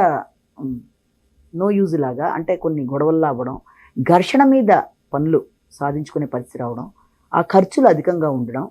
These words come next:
ఇలాంటి వాటికన్నిటికీ ఆస్కారం ఉంటూ దాంతోపాటుగా అంటే దాన్ని చూసుకొని నియంత్రించుకుంటూ ముందుకు వెళ్ళడానికి ప్రయత్నం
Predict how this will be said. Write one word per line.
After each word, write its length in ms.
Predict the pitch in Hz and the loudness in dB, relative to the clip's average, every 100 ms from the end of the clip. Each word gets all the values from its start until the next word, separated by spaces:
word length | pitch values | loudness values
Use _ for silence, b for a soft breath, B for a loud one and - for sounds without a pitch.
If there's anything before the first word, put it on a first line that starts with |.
| _ | _
ఇలాంటి 260 | 147 160 147 | -8 -8 -8
వాటికన్నిటికీ 640 | 143 156 - 143 139 151 | -10 -10 -10 -10 -10 -10
ఆస్కారం 440 | 151 - - - _ _ _ _ _ _ _ _ - | -12 -12 -18 -20 _ _ _ _ _ _ _ _ -4
ఉంటూ 540 | 214 262 247 170 180 - 139 | 0 4 6 4 0 -6 -10
దాంతోపాటుగా 840 | 143 190 233 233 185 135 123 139 185 _ - | -8 -6 -4 -4 -6 -6 -12 -12 -16 _ -8
అంటే 140 | 214 | -6
దాన్ని 440 | 180 180 180 175 | -4 -6 -8 -12
చూసుకొని 560 | - - 233 247 - 285 | -14 -6 -4 -4 -4 -2
నియంత్రించుకుంటూ 680 | 214 190 202 196 190 208 214 | -2 -2 -2 -4 -4 -6 -6
ముందుకు 300 | 175 160 165 | -6 -4 -2
వెళ్ళడానికి 240 | 156 196 | -2 -4
ప్రయత్నం 340 | 151 139 139 | -8 -8 -10